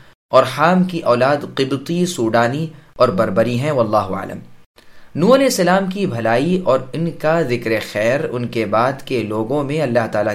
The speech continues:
کی طرف سے زندہ رہا۔ تمام انبیاء علیہم السلام کی حق گوئی کا نتیجہ یہی ہوتا ہے،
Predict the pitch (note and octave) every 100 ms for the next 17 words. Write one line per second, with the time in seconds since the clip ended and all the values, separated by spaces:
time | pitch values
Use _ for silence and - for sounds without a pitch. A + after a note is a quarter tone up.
0 | F#2+ G2 G#2 F#2 A#2 A#2 C#3 C#3 C#3 C3
1 | C3+ - - _ _ _ - D#3+ F#3 G3
2 | F#3 G3 E3+ E3+ E3 D#3 D3+ B2 C3+ D3+
3 | E3 C3+ C3 B2 A#2 C3 - A2 F#2 A#2
4 | C3+ A#2 G#2+ G2+ G#2+ F#2+ A#2+ B2 -